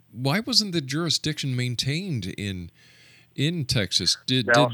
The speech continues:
Speaker 1: the Secret Service actually have the authority to remove the body?
Speaker 2: Well, what happened was Doctor McClellan told me what happened 'cause he was standing there and he saw what happened. He told me that, uh, Doctor Rose blocked their path when they were wheeling Kennedy's casket out of the hospital and said, "You can't take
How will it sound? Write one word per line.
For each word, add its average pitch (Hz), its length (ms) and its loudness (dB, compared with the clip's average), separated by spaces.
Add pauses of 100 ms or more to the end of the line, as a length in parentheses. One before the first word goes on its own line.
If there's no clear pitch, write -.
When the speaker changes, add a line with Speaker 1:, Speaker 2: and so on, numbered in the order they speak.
Speaker 1:
the 123 100 0
Secret 165 460 4
Service 165 520 2
actually 139 360 0
have 135 160 0
the 127 100 0
authority 123 480 -2
to 131 200 0
remove 107 400 0
the 143 120 -2
body? 147 400 -4 (1400)
Speaker 2:
Well, 131 160 6
what 143 140 8
happened 143 320 8
was 117 120 2
Doctor 131 240 6
McClellan 123 420 6
told 160 200 4
me 139 80 4
what 101 140 0
happened 120 180 4
'cause 98 80 -8
he 117 80 0
was 110 160 -2
standing 117 240 2
there 123 100 4
and 117 80 -2
he 120 140 -2
saw 143 160 8
what 127 140 4
happened. 98 320 0
He 113 80 -12
told 117 220 2
me 113 100 0
that, 104 100 -4 (480)
uh, 110 180 6
Doctor 110 260 4
Rose 117 200 6
blocked 120 340 6
their 107 120 0
path 147 340 6
when 120 100 -4
they 113 60 2
were 104 120 4
wheeling 117 300 2
Kennedy's 113 320 0
casket 127 460 4
out 107 120 6
of 104 60 -2
the 98 60 0
hospital 117 440 4
and 113 120 -4
said, - 100 -6
"You 110 80 -4
can't 110 240 0
take 113 200 0